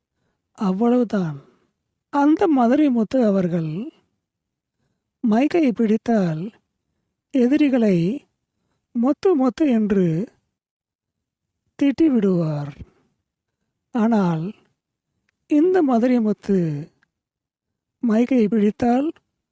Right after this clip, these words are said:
மொக்கை ஜோக் அடித்து, "அட, இப்படியும் ஜோக் அடிக்கலாமா,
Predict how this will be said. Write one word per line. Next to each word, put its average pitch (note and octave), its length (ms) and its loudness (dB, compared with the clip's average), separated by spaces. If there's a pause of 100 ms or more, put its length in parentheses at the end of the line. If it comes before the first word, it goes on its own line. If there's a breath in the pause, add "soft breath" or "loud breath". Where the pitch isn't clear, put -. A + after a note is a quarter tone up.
(500)
மொக்கை C4+ 360 0
ஜோக் D#4 260 2
அடித்து, G3+ 640 0 (680)
"அட, C4+ 400 0 (640)
இப்படியும் F#4 600 2
ஜோக் A#3 260 0
அடிக்கலாமா, F#3 760 -2